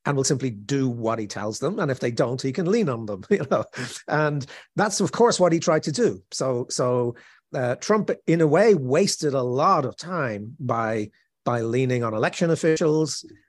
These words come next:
uh, by leaning on, on judges. I mean, we, we, we know that there were certainly discussions about, you know, when, when, when the Supreme Court went against him, Trump, Trump's immediate response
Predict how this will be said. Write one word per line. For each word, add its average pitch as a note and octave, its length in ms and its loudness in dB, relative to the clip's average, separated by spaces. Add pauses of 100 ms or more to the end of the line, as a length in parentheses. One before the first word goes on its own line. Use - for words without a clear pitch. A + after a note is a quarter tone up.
(140)
uh, A2 500 -4
by A#2 260 0
leaning A#2+ 400 0
on, G2 380 -8 (340)
on G#2 140 -8
judges. E3 640 0
I C3 40 -6
mean, C3 160 -4
we, C3 140 0
we, C3 220 -6
we A#2+ 80 -8
know C#3 280 2
that B2+ 120 0
there - 60 -8
were G#2+ 40 -6
certainly A#2+ 220 -4
discussions A#3 840 -8
about, C3 440 0 (340)
you C#3 80 -2
know, C#3 160 4
when, C#3 180 2
when, D3 260 0
when D3 160 0
the C#3 80 0
Supreme D#3 320 0
Court D3 220 0
went C#3 160 -2
against F#3+ 300 0
him, C3 80 -6
Trump, D3 200 -2 (160)
Trump's E3 220 0
immediate C#3 380 0
response D#3+ 640 0